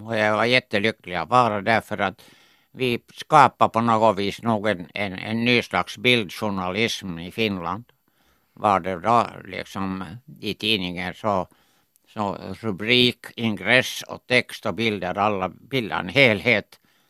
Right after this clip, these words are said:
som, som det där, som, som, som då människor tittar på. Och bilden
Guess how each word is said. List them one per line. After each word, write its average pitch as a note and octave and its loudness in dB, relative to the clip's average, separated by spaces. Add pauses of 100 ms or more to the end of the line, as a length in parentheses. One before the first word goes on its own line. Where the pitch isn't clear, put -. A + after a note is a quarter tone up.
(220)
som, G2 -10
som F2+ -16
det F2+ -10
där, E2+ -2
som, E2+ -4
som, F#2+ -4
som G2+ -4
då A#2 2 (440)
människor F#2 -4 (120)
tittar G#2 -4
på. G2 -4 (560)
Och G2+ -6
bilden A2 2